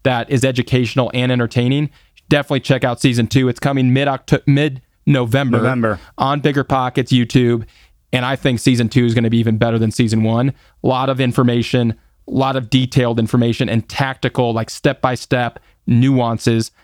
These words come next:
Speaker 1: on how to build a portfolio, be an L P, or grow any from A to Z in multifamily. So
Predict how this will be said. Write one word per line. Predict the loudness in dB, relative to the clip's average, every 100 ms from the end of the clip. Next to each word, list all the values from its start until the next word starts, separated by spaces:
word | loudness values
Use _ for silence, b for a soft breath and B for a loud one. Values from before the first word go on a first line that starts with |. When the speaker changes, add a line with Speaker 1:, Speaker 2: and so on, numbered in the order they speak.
| b
Speaker 1:
on | -4 -2
how | -2 -2 -4
to | -2 2 2 2 -2 _ _ _
build | -2 0 0 -2 -4 _ _ _
a | -4
portfolio, | 0 -2 0 0 2 0 0
be | 0 0
an |
L | 0 -2
P, | -2 0 2 0 -4 b b -4
or | -2 -2
grow | -2 0 2 2 0 -2 -4 -4
any | 0 2 2 0 _
from | -2 0
A | 0
to | -2
Z | 0 0 0
in | -2 0
multifamily. | 0 -2 -2 -2 -2
So | 0 -2